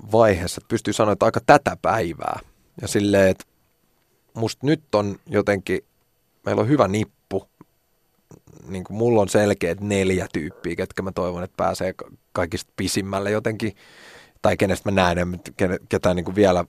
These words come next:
osaa silleen arvottaa, mut silleen, että tällä hetkellä tuntuu, että nää, nää neljä olisi, niin, niinku, ne neljä finalistia.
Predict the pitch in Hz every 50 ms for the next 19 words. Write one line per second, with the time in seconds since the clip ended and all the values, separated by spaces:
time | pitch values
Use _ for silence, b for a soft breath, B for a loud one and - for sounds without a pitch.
0 | _ - 95 - 95 87 - - 92 95 - - 123 107 98 92 90 85 85 -
1 | _ _ _ - 120 139 - 67 - - - 90 92 95 95 - _ 113 110 104
2 | 90 95 - - - 85 82 - 92 90 87 80 - - 62 60 64 - _ -
3 | 87 87 90 92 - - - - - 95 90 90 90 90 87 85 87 87 78 -
4 | - 73 - - 82 69 73 78 73 92 85 85 87 87 87 90 90 - - 95
5 | 92 95 90 87 92 - - - 80 92